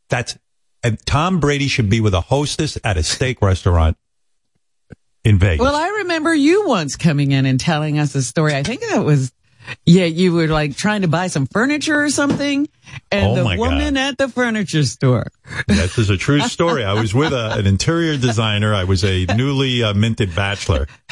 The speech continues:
Speaker 1: And I walked in, this girl beeline for me, and she said to me, and it, you never saw a, be-,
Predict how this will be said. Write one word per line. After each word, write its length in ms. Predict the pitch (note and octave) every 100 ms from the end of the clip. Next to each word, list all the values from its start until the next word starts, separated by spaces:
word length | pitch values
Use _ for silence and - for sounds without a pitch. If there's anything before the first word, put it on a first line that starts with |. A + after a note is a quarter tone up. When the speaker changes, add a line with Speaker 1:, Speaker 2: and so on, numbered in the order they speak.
| - -
Speaker 1:
And 840 | E3+ - - - D4 - - D2 D#2
I 160 | G2
walked 300 | B2+ C3 B2+
in, 160 | C3 A2+
this 240 | G2 C3
girl 340 | G#2+ B2+ B2+ B2+
beeline 720 | G#2 F#2+ C#3 D3 F#2 C#2 C2
for 240 | E2+ D2
me, 240 | D#2 F2+ F#2
and 180 | F2+
she 300 | D#2 G#2+ A#2+
said 380 | D3 - F2+ D2+
to 100 | F2+
me, 220 | D2+ C2+ C2+ -
and 140 | F#2
it, 180 | F2 F2
you 100 | G#2+
never 240 | G#2+ A2
saw 240 | G2+ A2+ F#2
a, 40 |
be-, 200 | D#2+ F#2